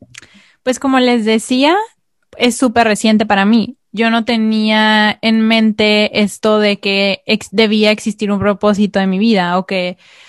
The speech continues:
ni siquiera, como les decía, no me había planteado para qué estoy viva, ¿no? <laughs> ¿Para qué estoy aquí? ¿Cuál es mi, cuál es mi razón de ser?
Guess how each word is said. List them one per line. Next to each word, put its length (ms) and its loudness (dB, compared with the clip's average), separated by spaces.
ni 240 -2
siquiera, 240 -6
como 180 2
les 120 4
decía, 200 2
no 140 4
me 80 6
había 180 4
planteado 720 2
para 220 2
qué 100 0
estoy 240 2
viva, 260 -4
¿no? 320 4
<laughs> 0 -
¿Para 220 2
qué 80 4
estoy 180 2
aquí? 380 2
¿Cuál 220 0
es 140 0
mi, 680 -2
cuál 180 2
es 120 2
mi 100 4
razón 480 2
de 120 4
ser? 240 -4